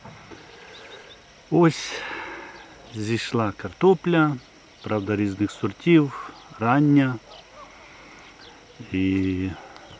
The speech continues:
ось рання. А ось прямо перед нами два рядки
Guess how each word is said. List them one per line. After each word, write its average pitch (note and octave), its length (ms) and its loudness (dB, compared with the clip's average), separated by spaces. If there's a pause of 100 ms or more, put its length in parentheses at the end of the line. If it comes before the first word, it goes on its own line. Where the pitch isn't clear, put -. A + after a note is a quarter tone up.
(100)
ось G#2 280 -6
рання. C3+ 580 0 (1600)
А A2 60 -6
ось A2+ 440 -6 (880)
прямо G#2 400 -2
перед G2+ 220 -6
нами G2 340 -2 (800)
два G#2 340 0
рядки G2 540 0